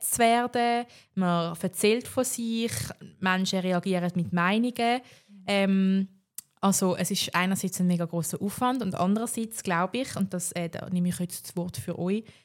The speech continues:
äh, ins Maul, liebes Publikum, ähm, glaube ich, ist es auch einfach mega schön, als Zuhörerin im Publikum, ähm,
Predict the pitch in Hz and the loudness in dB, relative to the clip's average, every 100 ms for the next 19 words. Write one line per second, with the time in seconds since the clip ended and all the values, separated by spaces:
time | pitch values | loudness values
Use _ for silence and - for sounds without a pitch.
0 | _ _ 208 202 202 - 208 214 214 190 | _ _ -6 -4 -4 2 4 4 2 -4
1 | - - 202 247 - 247 254 285 - _ | -6 -10 -8 -8 -4 -2 -2 -6 -14 _
2 | _ - 190 185 180 180 175 175 175 180 | _ -4 2 4 6 6 6 6 4 -2
3 | _ _ _ _ _ 196 190 - 202 208 | _ _ _ _ _ 2 4 4 2 4
4 | 202 214 214 214 214 - 202 196 208 202 | 4 4 2 2 2 2 2 4 2 0
5 | _ _ _ _ 190 180 - - 208 220 | _ _ _ _ 0 0 -2 -2 2 2
6 | 208 196 196 202 - 185 180 202 226 - | 4 4 2 0 -2 2 6 6 4 -4
7 | _ 196 202 202 196 202 - - 185 190 | _ 0 0 0 -2 -4 -4 0 4 4
8 | 214 _ _ _ _ _ _ _ 196 190 | 2 _ _ _ _ _ _ _ -2 2
9 | 185 185 185 | 2 2 2